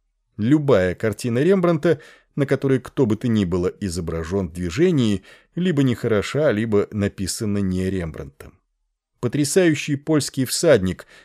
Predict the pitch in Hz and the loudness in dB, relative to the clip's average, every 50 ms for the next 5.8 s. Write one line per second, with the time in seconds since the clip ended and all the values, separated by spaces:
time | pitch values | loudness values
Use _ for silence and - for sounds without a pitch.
0 | _ _ _ 110 98 - 110 104 104 117 110 - - 110 101 - - - 110 101 | _ _ _ -6 -2 0 0 0 2 0 0 0 -2 -4 -4 -4 -4 -2 -2 0
1 | 87 92 104 107 117 107 87 104 117 120 107 - - - - 101 90 - - 98 | 0 0 0 0 0 0 2 2 2 2 2 0 -6 -8 -6 -8 -8 -4 -4 -2
2 | 95 95 95 - - - - 90 87 - - 131 151 180 139 - 143 127 104 - | 0 0 -2 -2 -4 -8 -6 -6 -8 -6 -4 -2 -2 -2 0 2 2 2 2 0
3 | - - - _ _ _ _ - 180 170 - - 143 135 131 113 - 123 123 143 | -6 -16 -20 _ _ _ _ -8 -6 -6 -6 -4 0 0 0 0 0 -2 0 0
4 | 156 143 - - - 120 113 117 117 - 127 110 - - - 98 98 104 107 110 | 0 0 -2 -2 -4 -2 -2 -2 -4 -6 -6 -6 -6 -4 -4 -4 -2 -2 -2 -2
5 | 98 90 98 101 90 82 76 71 71 71 - - - - - | -2 0 0 -2 -2 -4 -6 -10 -14 -18 -18 -20 -20 -20 -20